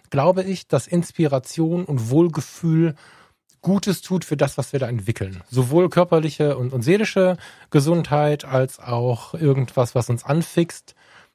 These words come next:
Ein Ort, der uns inspiriert. Ich bin mir sehr sicher, dass wir, wenn wir ein, wir sollen ein Plattencover fotografieren für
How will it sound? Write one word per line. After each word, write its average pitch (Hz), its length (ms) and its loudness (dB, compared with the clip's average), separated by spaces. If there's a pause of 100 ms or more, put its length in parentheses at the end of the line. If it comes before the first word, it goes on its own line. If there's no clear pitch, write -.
(120)
Ein 131 200 0
Ort, 151 280 2
der 135 140 4
uns 135 220 -2
inspiriert. 135 580 -2
Ich - 60 -20
bin 135 100 4
mir 127 160 4
sehr 123 240 2
sicher, 147 520 0 (580)
dass 117 340 -2
wir, 127 300 2
wenn 123 180 0
wir 123 80 -2
ein, 120 260 -6
wir 127 140 2
sollen 160 240 4
ein 131 160 -2
Plattencover 165 640 0
fotografieren 143 1000 -2
für 151 800 2